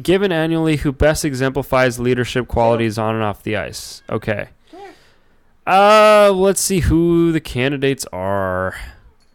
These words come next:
Getzlaf, Nurse, and Subban. How is, I mean,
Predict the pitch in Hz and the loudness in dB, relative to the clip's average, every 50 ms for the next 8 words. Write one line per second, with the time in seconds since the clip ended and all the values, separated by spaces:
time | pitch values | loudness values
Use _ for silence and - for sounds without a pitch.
0 | _ _ _ _ _ _ _ _ _ _ _ _ - 156 180 208 - - 220 220 | _ _ _ _ _ _ _ _ _ _ _ _ 0 2 2 2 2 0 0 2
1 | 214 208 208 - - 139 127 127 135 143 151 160 160 147 - - 139 123 110 - | 2 2 2 0 -2 -4 -4 -2 0 0 0 0 0 -2 -4 -6 -6 -6 -6 -6
2 | - - 147 156 160 135 113 107 107 101 120 180 254 359 370 294 165 - - - | -4 -2 -2 0 0 0 -2 -2 -4 -2 0 2 2 4 4 2 0 -2 -6 -10
3 | - - 135 135 139 131 113 104 | -12 -8 -4 -2 -2 -2 -2 -4